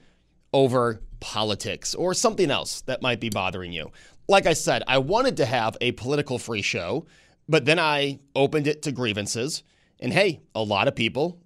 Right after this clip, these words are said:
want to get those political grievances off their chest, uh, and I don't blame 'em. So grievances,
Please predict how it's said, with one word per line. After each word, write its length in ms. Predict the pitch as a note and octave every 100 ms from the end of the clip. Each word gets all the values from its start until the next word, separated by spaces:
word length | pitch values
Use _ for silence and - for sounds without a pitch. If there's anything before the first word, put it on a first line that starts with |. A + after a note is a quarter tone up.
| -
want 180 | B2+ A#2+
to 40 |
get 400 | G2+ - C#3+ D3
those 440 | C#3 C3+ C3 B2+ - _ -
political 560 | C3+ C3+ F#3+ F#3 F3
grievances 640 | A#2+ C#3+ D3 D3+ - C#3 - -
off 240 | C#3 D3+
their 160 | D3+ C#3
chest, 480 | - B2 A#2+ - - _ _ -
uh, 120 | B2+ -
and 100 | F#3+
I 60 | F#3
don't 200 | F#3 B2+
blame 240 | A#2 F2
'em. 160 | C#2 - _
So 540 | - C#3+ C3 B2+ B2+ A#2 - - - _ _ _ -
grievances, 760 | D3+ G3+ A3 - G#3+ A3+ A3+